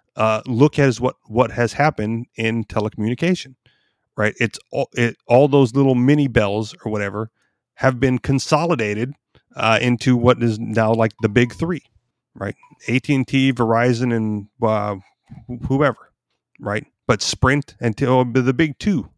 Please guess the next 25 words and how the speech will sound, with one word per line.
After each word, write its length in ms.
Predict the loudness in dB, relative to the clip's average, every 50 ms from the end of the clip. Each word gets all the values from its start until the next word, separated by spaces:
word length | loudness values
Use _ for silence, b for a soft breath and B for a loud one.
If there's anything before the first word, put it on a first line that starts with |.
| _
right? 180 | -4 -4 -4 -4 -2 -2
A 80 | -2 0
T 160 | 0 0 -2
and 100 | -2 -2
T 160 | -2 -2 -2
and 80 | -2 0
Verizon, 440 | -2 0 0 0 -2 -4 -6 -10 -16 -14
like, 160 | -14 -12 -10
that 180 | -8 -6 -6 -6
is 140 | -6 -8 -10 _ -4
it 300 | -4 -4 -4 -6 -12 b b b b b b b b b _
for 140 | _ -4 0
cell 220 | 2 4 4 4
phones. 460 | 4 2 0 0 -2 -2 -4 -8 -12 _ _ _ _ _ _ _ _ 0
And 140 | 2 4
then 100 | 4 4
on 140 | 6 4 4
the 100 | 4 4 4
outskirts, 720 | 4 4 4 0 -2 -2 -2 -2 -2 -2 -6 -12 -14 -16 _ _ _ _ _ _ _ _ 0
right, 200 | 2 2 2 0
you 120 | -2 0
have 400 | 2 2 4 4 2 2 0 -4
Sprint 680 | -8 -12 -10 -8 -8 -4 -2 0 0 0 -2 -6 -8 -14 _ _ _ _ _ _ _ _ 0
and 280 | 2 2 2 2 0 -2
T-Mobile, 600 | -2 0 0 2 2 2 2 2 2 -2 -2 -4